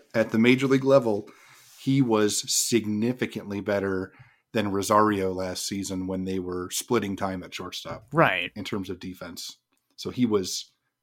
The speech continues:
Speaker 1: very good.
Speaker 2: <laughs> I guess I'm trading four awesome shortstops,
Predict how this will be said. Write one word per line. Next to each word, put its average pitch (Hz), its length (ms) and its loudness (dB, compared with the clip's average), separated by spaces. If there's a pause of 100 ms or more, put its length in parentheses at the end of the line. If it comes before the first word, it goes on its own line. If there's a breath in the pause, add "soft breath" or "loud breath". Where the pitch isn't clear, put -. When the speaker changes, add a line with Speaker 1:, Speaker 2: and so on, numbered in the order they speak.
(100)
Speaker 1:
very 110 320 2
good. 87 280 -12 (180)
Speaker 2:
<laughs> - 180 -20
I 180 220 6
guess 143 500 4
I'm 196 160 4
trading 190 460 4
four 214 460 4 (120)
awesome 180 420 8
shortstops, 151 920 4